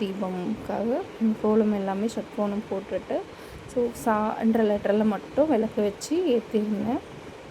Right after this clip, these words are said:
தேங்காய் உடைச்சிட்டு என் ஹஸ்பண்ட் கையால் வந்து காப்பு கட்டிக்கிட்டேன். So, காப்பு பார்த்திங்கன்னா வந்து இது கோவில்லையும் கட்டுவாங்க, நம்ம வீட்லேயுமே கட்டிக்கலாம். நம்ம தாலி கயிறுல வந்து இந்த குங்கும மஞ்சள் சொல்லுவோம்ல, so அந்த மஞ்சள் வச்சு நனைச்சி அதில் நல்லா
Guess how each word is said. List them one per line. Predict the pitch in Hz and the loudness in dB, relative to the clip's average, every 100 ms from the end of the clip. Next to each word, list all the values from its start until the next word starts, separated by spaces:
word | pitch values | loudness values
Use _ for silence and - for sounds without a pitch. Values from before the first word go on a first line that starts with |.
| - 240 226 | -2 2 6
தேங்காய் | 226 240 240 220 | 6 6 6 6
உடைச்சிட்டு | 208 - 214 202 320 415 | 4 -2 -6 2 2 4
என் | 254 | 2
ஹஸ்பண்ட் | 214 214 233 226 | 0 0 2 4
கையால் | 208 202 208 208 | 4 4 2 2
வந்து | 233 302 | 0 2
காப்பு | 220 196 226 | 0 0 -2
கட்டிக்கிட்டேன். | 202 196 190 214 214 320 - - - - | -4 -4 -6 -4 -2 -2 -6 -16 -18 -6
So, | - 254 254 262 - | 4 4 4 0 2
காப்பு | 226 240 269 | 0 2 2
பார்த்திங்கன்னா | 240 233 226 254 | 2 4 4 4
வந்து | 262 320 | 4 4
இது | 294 240 | 2 4
கோவில்லையும் | 220 233 233 254 | 6 6 4 4
கட்டுவாங்க, | 220 202 202 302 | 0 -2 0 0
நம்ம | 392 240 220 | 2 4 4
வீட்லேயுமே | 220 214 208 214 226 | 2 0 2 2 2
கட்டிக்கலாம். | 202 202 - 202 220 330 - - - - - - - - - - | -2 -4 -4 -2 0 -2 -8 -16 -18 -18 -18 -18 -18 -18 -16 -2
நம்ம | 240 233 | 0 4
தாலி | 226 247 254 | 4 4 6
கயிறுல | 254 247 220 208 | 4 6 2 4
வந்து | 214 277 370 | 4 4 4
இந்த | 285 - | 2 4
குங்கும | 226 233 226 | 4 6 6
மஞ்சள் | 226 208 220 226 | 4 2 0 0
சொல்லுவோம்ல, | 214 208 208 339 | 0 0 0 -2
so | - 294 | 2 2
அந்த | 233 220 | 4 4
மஞ்சள் | 214 233 214 | 4 4 2
வச்சு | 202 - 330 403 - 233 | 0 -4 -4 -4 -4 0
நனைச்சி | 214 214 208 - 392 - - - - - - - - - - - - | 2 2 -2 -4 -4 -6 -14 -16 -16 -16 -16 -16 -16 -18 -18 -18 -6
அதில் | 220 226 214 | 2 4 4
நல்லா | 214 | 4